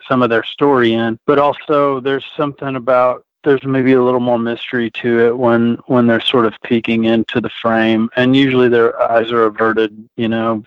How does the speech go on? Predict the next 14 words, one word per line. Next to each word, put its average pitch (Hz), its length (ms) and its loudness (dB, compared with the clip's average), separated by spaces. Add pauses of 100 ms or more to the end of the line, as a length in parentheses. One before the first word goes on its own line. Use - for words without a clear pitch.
(140)
left 113 400 0
or 113 80 -2
right. 110 360 0
I 120 100 -10
think 110 200 -8
one 107 160 -6
or 104 80 -4
two 107 320 -4
of 107 120 2
them 107 200 -4
are 107 80 -2
looking 107 380 -4
straight 107 340 -4
up. 107 260 0